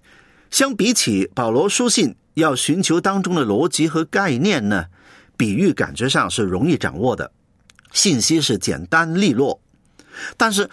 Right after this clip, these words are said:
当我们越认识耶稣的比喻的时候，我们就越没有信心讲解这个比喻了。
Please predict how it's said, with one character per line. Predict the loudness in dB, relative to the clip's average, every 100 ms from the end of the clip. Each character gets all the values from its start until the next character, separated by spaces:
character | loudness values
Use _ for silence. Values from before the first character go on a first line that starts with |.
| -6
当 | 0 2
我 | 2
们 | 0 0
越 | 2 2
认 | 2 0
识 | 0 0
耶 | 2 2
稣 | 2 0
的 | 0
比 | 0
喻 | 0 0
的 |
时 | 0
候， | -2 -2 -6 -6
我 | -2
们 | 2
就 | 0
越 | 2 0 2
没 | 2 2
有 | 2
信 | 2 0 2
心 | 0 0 -2 -6
讲 | -4 -4 -6 -8
解 | -4 -4 -2
这 | -4
个 |
比 | -4 -6
喻 | 0 0
了。 | 0